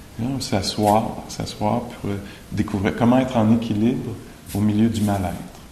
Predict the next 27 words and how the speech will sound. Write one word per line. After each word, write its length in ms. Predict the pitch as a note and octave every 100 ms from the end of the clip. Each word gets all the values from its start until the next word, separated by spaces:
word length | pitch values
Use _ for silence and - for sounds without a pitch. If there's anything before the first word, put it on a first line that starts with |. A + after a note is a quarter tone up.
| -
Comment 240 | - A2+ B2
être 200 | B2+ -
équi-, 280 | A2 A2+ -
en 120 | G#2
équilibre 440 | G#2 G#2 G2+ B2 A#2+
au 40 |
milieu 260 | G2+ G2+ A#2
du 140 | G2
rhume. 420 | G#2 G2+ F#2 F2 E2+ - - - -
Comment 240 | G#2 A2+
être 200 | B2 A#2+
en 140 | A2 G#2+
équilibre 560 | A2 - F#2+ A2 B2 - - - - -
au 80 |
milieu 520 | G#2 G#2 F#2+ G#2+ A#2 A#2
d'être 260 | A2 A#2
en 100 | A2+
retard. 400 | G#2+ - F#2+ G2+ - - -
Comment 260 | - D#3 - G3
<laughs> 100 | -
être 400 | D#4 - - -
en 200 | A#2+ -
équilibre 480 | - - A#2 B2 C3+ - - -
au 60 | -
milieu 480 | A2+ A#2 A2 A#2 B2+
de 140 | A#2
v-, 220 | A2+ F#2+